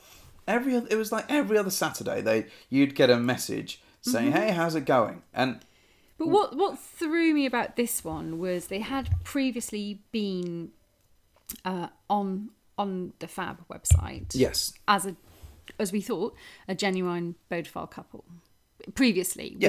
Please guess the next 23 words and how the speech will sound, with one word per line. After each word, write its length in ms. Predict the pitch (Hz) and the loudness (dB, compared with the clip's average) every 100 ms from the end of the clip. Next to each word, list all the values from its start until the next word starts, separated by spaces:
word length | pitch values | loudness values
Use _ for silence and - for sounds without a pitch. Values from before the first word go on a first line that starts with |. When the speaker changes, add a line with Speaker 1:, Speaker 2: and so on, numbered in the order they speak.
| 202 | 2
Speaker 1:
Yes. 120 | 185 | 0
Speaker 2:
a, 20 | |
with 120 | 202 | 0
a 80 | 202 | -2
profile 720 | 196 262 262 277 262 254 247 - - - | -2 0 2 6 8 8 4 -4 -20 -2
verified, 880 | 214 247 240 240 220 220 220 214 214 - - | 6 6 6 2 2 4 2 0 -4 -10 -6
you 140 | 214 | -2
know, 100 | 190 | 0
you 200 | 185 190 | 0 0
could, 220 | - 170 - _ - | -2 -6 -8 _ -4
and 160 | 208 202 | -2 0
that 180 | 202 196 | 0 0
was 120 | - | 2
that. 360 | 170 - - - | 0 0 -2 2
And 120 | 220 | 4
Speaker 1:
Yeah. 60 | 214 | 6
Speaker 2:
we 80 | 220 | 4
had 300 | 208 240 - | 0 -6 -2
known 480 | 226 240 254 254 247 | 2 4 6 4 4
them 180 | 220 208 | 4 2
in 140 | 202 | 0
some 260 | 202 214 202 | 0 -2 -2
capacity 800 | - 202 185 180 - 170 170 | -6 -8 -8 -8 -10 -10 -10